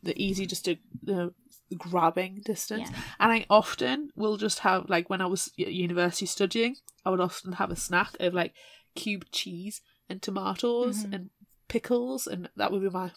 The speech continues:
Speaker 1: my brain food as
Speaker 2: Yeah.
Speaker 1: I was doing my assignments.
Speaker 2: Yeah. Um, I often will snack on tomatoes. Tomatoes are, are, are one of my go-tos. I like to eat tomatoes.
Speaker 1: Yes.
Speaker 2: I would eat tomatoes every single day.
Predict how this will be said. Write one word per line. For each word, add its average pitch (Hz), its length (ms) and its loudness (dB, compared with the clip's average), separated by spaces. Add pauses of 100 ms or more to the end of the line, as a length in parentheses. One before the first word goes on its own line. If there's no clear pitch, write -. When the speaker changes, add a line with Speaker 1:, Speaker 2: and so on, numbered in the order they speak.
(100)
Speaker 1:
my 202 140 -6
brain 190 380 0
food 226 480 -2
as 208 120 -2
Speaker 2:
Yeah. 190 80 -2
Speaker 1:
I - 20 -2
was 190 140 -8
doing 190 180 -8
my 185 140 -8
assignments. 202 760 -4 (440)
Speaker 2:
Yeah. 214 220 -8 (260)
Um, 220 380 -8 (120)
I 247 160 4
often 202 680 -2
will 214 260 -4
snack 196 460 -6
on - 260 -6
tomatoes. 190 840 -8 (1080)
Tomatoes 226 400 -2
are, 214 160 -2
are, 196 220 -4
are 190 240 -6
one 196 320 -6
of 196 40 -6
my 185 80 -8
go-tos. 185 680 -4 (240)
I 185 100 -12
like 190 280 -10
to - 140 -14
eat 180 120 -10
tomatoes. 180 420 -8
Speaker 1:
Yes. - 20 -14
Speaker 2:
I 196 140 -6
would 185 140 -6
eat 185 120 -4
tomatoes 190 360 -8
every 185 200 -10
single 190 240 -12
day. 196 280 -12